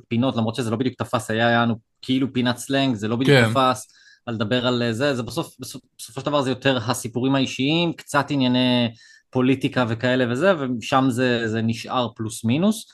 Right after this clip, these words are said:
Speaker 1: והפרק המומלץ ביותר בעיניי, הוא גם הפרק הכי לא מומלץ, זה הפרק שאביב גפן מתארח שם, הפרק השלישי,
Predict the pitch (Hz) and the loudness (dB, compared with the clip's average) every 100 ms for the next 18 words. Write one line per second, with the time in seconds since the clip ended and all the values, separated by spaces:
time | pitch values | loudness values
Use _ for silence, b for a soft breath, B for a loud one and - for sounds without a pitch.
0 | b b b _ - 95 107 - 160 208 | b b b _ -14 -4 -4 0 2 4
1 | 208 135 123 117 123 185 - 196 185 196 | 2 0 2 2 2 0 0 -2 0 -2
2 | 175 185 185 196 196 127 113 120 143 - | 0 -2 0 0 2 0 -2 0 -2 -4
3 | - 139 113 127 170 185 202 208 117 110 | -8 -4 2 2 2 0 0 -2 -6 -4
4 | 120 - 110 101 113 135 165 170 165 156 | -4 -4 -4 -4 -6 -4 -4 -4 -4 -2
5 | 165 170 175 123 117 113 - - 104 160 | -2 -2 -4 -6 -4 -6 -8 -16 -10 -8